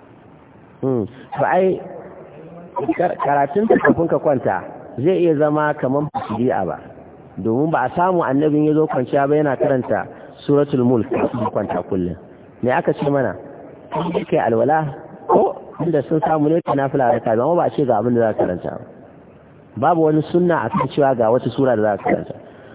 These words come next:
Sai aka takaituwanka da ruk-, rukunta da Suratul Kafi ko Suratul Mulki a irin wannan lokacin yana buƙatar dalili.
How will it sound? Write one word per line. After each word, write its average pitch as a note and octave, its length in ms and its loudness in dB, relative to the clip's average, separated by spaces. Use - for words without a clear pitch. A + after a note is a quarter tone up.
Sai D#3+ 180 6
aka D3+ 160 0
takaituwanka D#3 840 0
da C#3 100 2
ruk-, C#3+ 320 0
rukunta D3 560 0
da B2 60 -4
Suratul D#3 500 0
Kafi D3+ 400 0
ko C#3+ 160 0
Suratul D3+ 400 0
Mulki D3+ 380 0
a A#2 100 4
irin C#3+ 160 2
wannan C3 220 2
lokacin E3+ 340 0
yana C#3+ 140 2
buƙatar A2 420 -2
dalili. F#2+ 380 0